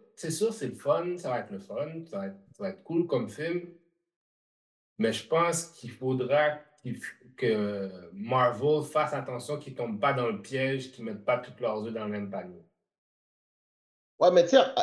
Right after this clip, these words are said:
Speaker 2: moi, l'affaire qui arrive, c'est que c'est un film de Deadpool. Fait que, tu sais, à quel point est-ce qu'on va vraiment prendre ça au sérieux, tu sais, pour, pour de vrai, là ?
Speaker 1: Ça dépend à quel point que les autres, ils le prennent au sérieux, tu comprends ?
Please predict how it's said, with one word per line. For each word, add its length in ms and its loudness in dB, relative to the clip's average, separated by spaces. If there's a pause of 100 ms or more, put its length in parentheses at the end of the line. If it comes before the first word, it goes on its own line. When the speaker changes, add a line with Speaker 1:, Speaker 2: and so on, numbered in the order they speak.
(120)
Speaker 2:
moi, 240 10
l'affaire 320 4
qui 60 4
arrive, 120 6
c'est 140 -6
que 60 -14
c'est 80 4
un 80 2
film 140 -2
de 100 6
Deadpool. 480 0
Fait 120 -2
que, 80 -8
tu 100 0
sais, 140 -2
à 60 0
quel 260 6
point 160 -2
est-ce 120 -4
qu'on 100 0
va 140 4
vraiment 340 0
prendre 260 -4
ça 80 -6
au 40 -4
sérieux, 320 0
tu 100 -8
sais, 60 -4
pour, 220 -8
pour 140 2
de 60 6
vrai, 240 2
là ? 80 -4 (560)
Speaker 1:
Ça 180 10
dépend 300 8 (200)
à 160 2
quel 220 2
point 140 -2
que 80 -6
les 160 2
autres, 200 2
ils 120 -6
le 100 -2
prennent 240 -8
au 60 -6
sérieux, 420 -8
tu 80 -16
comprends ? 460 0